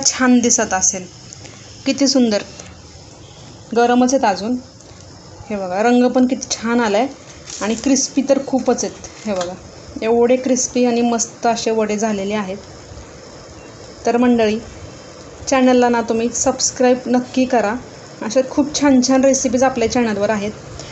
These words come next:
तर specially तुम्हाला हे वड्यासाठी, अ, वड्यांची रेसिपी दाखवायची होती, मेदू वडे. मस्त झालेत. चलो, आता उन्हा-, अजून एक तळतोय वडा,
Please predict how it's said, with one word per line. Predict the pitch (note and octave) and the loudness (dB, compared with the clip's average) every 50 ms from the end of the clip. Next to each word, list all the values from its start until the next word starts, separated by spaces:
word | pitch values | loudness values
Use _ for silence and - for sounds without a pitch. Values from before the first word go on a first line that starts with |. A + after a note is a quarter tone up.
| - - - - - | -16 -16 -14 -4 0
तर | A#3+ A#3+ B3 C4 C#4 | 2 4 6 6 6
specially | C#4+ - - - C#4+ C4 - - C#4 C4 C4+ C4+ D4 | 4 2 2 0 0 0 2 2 2 2 2 4 4
तुम्हाला | C#4 C4 C4 B3+ B3+ | 4 6 6 6 4
हे | B3 C4+ | 4 6
वड्यासाठी, | C4 B3+ B3 A#3+ A#3 A#3 A3+ B3 A3+ - A#3 B3+ D#4 D#4 D4+ - - - - - - - | 6 4 6 4 4 2 2 0 -2 0 0 0 0 0 -2 -10 -14 -16 -16 -16 -10 -4
अ, | G#3+ | 0
वड्यांची | G#3 G#3+ A3 A#3+ A#3 A#3 A#3+ A#3 A3 - C4 | 0 2 2 2 2 2 2 2 4 4 4
रेसिपी | B3+ B3 A#3+ - A#3+ - A#3+ | 4 4 2 0 0 -2 0
दाखवायची | G#3+ A#3 A3 G#3 - A3 G#3+ G#3 G#3+ - B3+ | 0 0 -2 -2 0 0 0 0 2 2 2
होती, | B3 B3 - A3+ B3+ D4+ D4 - - - - - A#3 | 2 2 0 -2 -2 -2 -2 -4 -14 -16 -10 -6 -2
मेदू | A3+ A#3 A#3 A#3 F#3+ A#3+ A#3+ | 0 2 2 2 2 2 2
वडे. | A#3+ A#3 G#3 G#3 B3+ D#4 - - - - - - - - - - - - - - - - - - - - - - - - - - - - - - - - - | 2 2 2 2 0 0 -2 -4 -16 -18 -20 -18 -20 -20 -18 -18 -18 -18 -18 -18 -18 -18 -18 -18 -16 -14 -14 -14 -14 -14 -18 -18 -18 -16 -16 -16 -14 -6 -2
मस्त | B3 B3+ B3 - - - | 0 0 0 -2 -2 -2
झालेत. | C4 A3+ B3 A#3 G#3 A3+ C4 - - - - - - - - - - - - - | 0 0 2 0 2 0 0 -2 -4 -14 -16 -16 -16 -16 -18 -18 -18 -16 -8 -2
चलो, | - C#4 B3+ A#3+ A3 | 2 2 4 4 4
आता | G#3+ G#3+ G#3+ - A#3+ | 2 0 0 0 0
उन्हा-, | A#3+ A#3+ A#3 A#3 | 2 2 2 2
अजून | A#3 G#3+ B3+ B3+ | 2 2 2 2
एक | C4 C4 - - | 2 0 0 0
तळतोय | A#3+ B3 A#3+ B3 - A#3 A#3 | 2 2 2 2 2 2 2
वडा, | A#3+ A#3+ A3 F#3+ | 4 2 2 0